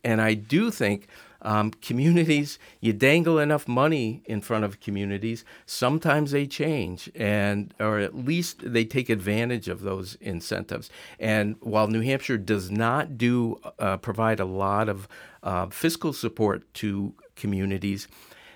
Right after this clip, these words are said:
there are ways in which we could boost that depending on the way they address their local building and zoning regulations. And so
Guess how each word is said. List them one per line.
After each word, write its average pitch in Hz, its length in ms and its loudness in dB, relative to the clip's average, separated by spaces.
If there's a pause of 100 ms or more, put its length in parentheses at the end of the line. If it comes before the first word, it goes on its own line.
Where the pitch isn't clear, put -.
there 120 200 8
are 139 300 6
ways 123 480 4
in 110 100 2
which 113 300 0
we 117 260 0
could 101 380 0
boost 190 360 2
that 110 280 4
depending 123 640 0
on 107 320 0
the 107 80 2
way 107 480 2
they 104 460 0
address 101 500 -4
their 95 380 0 (260)
local 107 480 2
building 101 680 0
and 95 120 -4
zoning 98 600 -2
regulations. 95 800 -6
And 101 100 -12
so - 180 -4